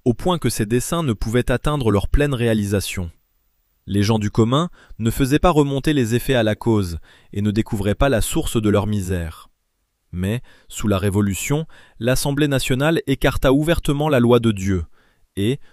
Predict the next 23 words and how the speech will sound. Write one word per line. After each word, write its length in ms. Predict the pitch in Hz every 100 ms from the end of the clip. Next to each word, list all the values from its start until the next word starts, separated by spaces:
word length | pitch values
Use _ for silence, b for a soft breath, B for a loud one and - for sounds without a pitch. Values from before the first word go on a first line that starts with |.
| b
sous 200 | - 110
le 120 | 104
règne 300 | 98 117 104
de 100 | 95
la 120 | 92
terreur 380 | - 113 120 113
qui 120 | -
s'ensuivit, 640 | - 98 - 113 117 165 b b b
chacun 400 | - 165 160 170
put 140 | -
voir 280 | 131 135 135
la 100 | 117
relation 460 | 104 117 107 - 139
de 100 | 101
cause 320 | - 139 117
à 100 | 107
effet. 360 | 92 - 85 80 - _ _ _ _ _ _
Lorsque 280 | 104 101 -
la 160 | 110 104
France 380 | - 147 139
rejeta 400 | - 113 110 113
publiquement 580 | 104 131 127 131 120 107
Dieu 320 | 104 110 131